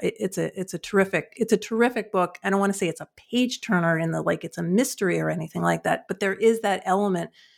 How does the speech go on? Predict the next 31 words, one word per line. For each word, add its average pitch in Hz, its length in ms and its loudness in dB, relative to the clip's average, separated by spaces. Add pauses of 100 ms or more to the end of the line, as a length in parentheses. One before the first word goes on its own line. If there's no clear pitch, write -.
(220)
as 185 160 -2
to 190 120 -2
why 180 320 0
they're 170 140 -2
doing 170 280 -2
what 160 160 0
they're 156 100 -2
doing, 165 440 0 (340)
and 196 100 0
it's - 120 -4
very, 170 260 2
very 165 220 -4
compelling 165 520 -2
narrative. 160 520 0 (640)
Um, 185 260 0
the, 247 80 4
the 233 280 -2
book 554 220 6
depends 254 720 -2 (300)
on 247 120 0
some 226 180 0
really 233 260 2
established 233 680 0
literatures 254 680 0
in 233 140 0
political 226 340 0
science, 208 540 0
like 175 200 -2
support 185 420 -2
structure 180 440 -2
theory, 190 600 0